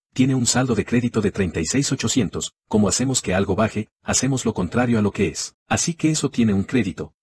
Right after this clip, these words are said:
por lo tanto, vamos a debitarlo para que baje, porque eso es lo opuesto a lo que es.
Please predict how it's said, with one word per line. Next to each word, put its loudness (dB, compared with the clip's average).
por 0
lo -2
tanto, 0
vamos 0
a 0
debitarlo -2
para -2
que -4
baje, -2
porque 0
eso 0
es 0
lo 0
opuesto -2
a 0
lo 0
que -2
es. -10